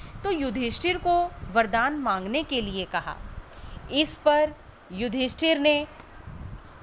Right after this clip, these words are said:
कहा कि माता कुंती के पुत्रों में से तो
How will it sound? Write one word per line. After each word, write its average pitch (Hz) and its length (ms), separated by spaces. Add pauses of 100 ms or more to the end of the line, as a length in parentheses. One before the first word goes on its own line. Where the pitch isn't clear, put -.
(720)
कहा 226 420 (540)
कि 349 300 (420)
माता 247 460
कुंती 262 520
के 349 140
पुत्रों 240 460
में 226 160
से 190 180
तो 277 300